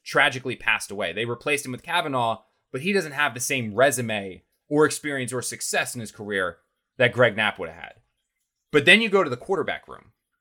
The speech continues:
You've got Zach Wilson, rookie first-year quarterback. Mike White,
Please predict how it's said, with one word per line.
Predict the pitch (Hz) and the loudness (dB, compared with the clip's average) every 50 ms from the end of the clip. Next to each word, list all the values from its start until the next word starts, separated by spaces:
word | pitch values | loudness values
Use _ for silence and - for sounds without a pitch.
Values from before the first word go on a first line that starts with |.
| _ _ _ _ _ _ _ _ _ | _ _ _ _ _ _ _ _ _
You've | - 120 151 151 127 | -4 -2 -2 0 2
got | 180 165 151 143 131 - - _ _ _ - | 2 4 4 4 2 -2 -6 _ _ _ 0
Zach | 123 170 175 170 - | 2 4 4 4 2
Wilson, | 156 175 185 180 - 107 85 67 - _ _ _ _ _ _ - | 0 0 0 0 -2 -6 -10 -12 -16 _ _ _ _ _ _ -2
rookie | 123 165 170 170 180 147 | 0 0 0 0 -2 -4
first-year | 127 160 165 147 - - 139 127 - | 0 0 0 0 0 -2 -2 -4 -4
quarterback. | - - 160 147 107 87 85 73 - - _ _ _ _ _ _ - _ _ _ | -4 -4 -4 -4 -4 -4 -8 -12 -14 -16 _ _ _ _ _ _ -20 _ _ _
Mike | 123 143 165 170 - - | 0 2 2 2 2 2
White, | - 165 139 98 - - | 2 2 2 2 0 -6